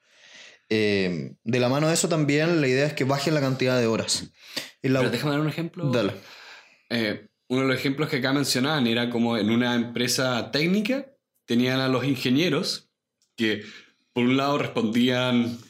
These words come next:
Speaker 2: problemas, consultas, preguntas, pero también tenían como el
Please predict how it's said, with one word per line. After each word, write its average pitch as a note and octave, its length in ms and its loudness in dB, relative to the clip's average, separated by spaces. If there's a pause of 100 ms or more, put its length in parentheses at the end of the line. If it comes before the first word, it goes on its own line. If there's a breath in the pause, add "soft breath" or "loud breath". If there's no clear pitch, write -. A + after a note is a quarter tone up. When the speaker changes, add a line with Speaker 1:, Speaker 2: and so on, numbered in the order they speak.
(140)
Speaker 2:
problemas, C#3+ 680 0
consultas, C3+ 680 -2
preguntas, C#3 720 -2 (1200)
pero B2 120 0
también C3 240 2
tenían C#3 260 0
como C3 180 0
el A#2+ 180 -2